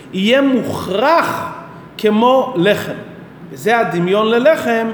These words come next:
כמו שלחם הוא דבר מוכרח לאדם, כך כיבוש הארץ והכניסה לארץ יהיה מוכרח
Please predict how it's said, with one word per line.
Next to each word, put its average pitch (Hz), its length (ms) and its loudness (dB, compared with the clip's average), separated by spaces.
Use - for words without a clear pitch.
כמו 202 200 -2
שלחם 214 440 -2
הוא 190 120 0
דבר 190 380 0
מוכרח 202 500 -2
לאדם, 202 580 2
כך 254 300 -2
כיבוש 233 440 -2
הארץ 240 420 0
והכניסה 196 560 -2
לארץ 240 520 0
יהיה 226 180 0
מוכרח 240 720 -2